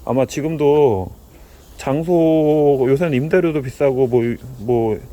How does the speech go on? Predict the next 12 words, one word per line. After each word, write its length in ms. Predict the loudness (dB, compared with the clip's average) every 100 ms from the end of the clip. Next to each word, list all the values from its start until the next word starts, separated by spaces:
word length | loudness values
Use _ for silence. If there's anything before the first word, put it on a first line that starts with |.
| -20 -20 -20
자리가 360 | -8 -2 0 -2
돈이잖아요. 920 | -2 -2 -2 -2 -2 -2 -4 -8 -10 -10
그래서 400 | -8 -4 -6 -6 -14 -20 -20 -20 -20 -20 -20 -20 -20 -20 -12
아마 160 | -6 -6
지금까지도 680 | -6 -6 -4 -4 -4 -4 -4
조금 320 | -6 -8 -8 -10 -18 -20 -20 -20 -20 -20 -18
유-, 300 | -16 -12 -4
유저들이 840 | -2 0 -2 -2 0 0 -2 -4
좀 140 | -6
많이 280 | -2 -2 -2
있지 200 | -6 -4
않았을까, 800 | -4 -4 -8 -12 -8 -6 -4 -6